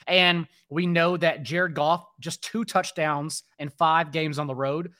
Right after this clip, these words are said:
compared to twenty touchdowns in eight games at home. Uh, drastic difference. And two of those games came with Amon-Ra and Swift against the Bears and Giants. There's really no excuse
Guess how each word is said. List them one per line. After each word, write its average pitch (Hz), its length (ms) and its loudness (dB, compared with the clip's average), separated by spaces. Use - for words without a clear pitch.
compared 170 320 -2
to 147 60 -4
twenty 180 360 -4
touchdowns 143 720 -2
in 151 140 -4
eight 151 220 -6
games 147 280 -4
at 127 100 -8
home. 117 380 -4
Uh, 135 200 0
drastic 147 720 0
difference. 131 420 -2
And 135 100 -6
two 247 160 -2
of 233 60 -4
those 185 180 6
games 156 340 0
came 185 320 2
with 208 260 2
Amon-Ra 165 460 4
and 151 100 -2
Swift - 440 -4
against 151 420 -4
the 156 300 -4
Bears 156 380 0
and 139 140 -2
Giants. 139 360 2
There's 139 200 -4
really 180 160 0
no 147 180 2
excuse 131 480 -8